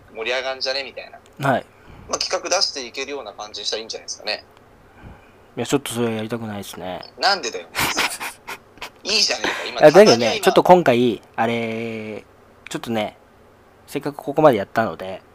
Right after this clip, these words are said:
Speaker 1: うん。
Speaker 2: ちょっと紹介したいことがあって、
Speaker 1: お、はいはい。
Speaker 2: まあ、それが、
Speaker 1: はい。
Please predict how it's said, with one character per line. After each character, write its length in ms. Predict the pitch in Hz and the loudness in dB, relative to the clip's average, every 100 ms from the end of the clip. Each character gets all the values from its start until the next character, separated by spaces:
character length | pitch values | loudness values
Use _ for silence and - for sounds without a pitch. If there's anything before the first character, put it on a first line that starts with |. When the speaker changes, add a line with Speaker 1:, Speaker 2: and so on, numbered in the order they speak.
| - - | -20 -16
Speaker 1:
う 60 | 127 | -12
ん。 20 | |
Speaker 2:
ち 40 | 107 | -12
ょ 40 | |
っ 20 | - - - | -14 -20 -12
と 60 | |
紹 260 | 131 - 160 | -6 0 0
介 180 | 156 143 | 0 -4
し 60 | |
た 140 | - 147 | -2 -4
い 60 | 123 | -4
こ 100 | 110 | -8
と 100 | 107 | -8
が 120 | 98 | -10
あ 20 | |
っ 40 | |
て、 320 | - - 85 - - - - - - - - | -12 -12 -12 -12 -18 -20 -20 -20 -20 -12 -8
Speaker 1:
お、 60 | |
は 60 | 147 | -4
い 20 | |
は 100 | 156 | -2
い。 40 | 127 | 0
Speaker 2:
ま 60 | |
あ、 20 | 131 | 0
そ 120 | 156 | 4
れ 100 | 156 | 6
が、 100 | |
Speaker 1:
は 60 | |
い。 40 | 180 | 6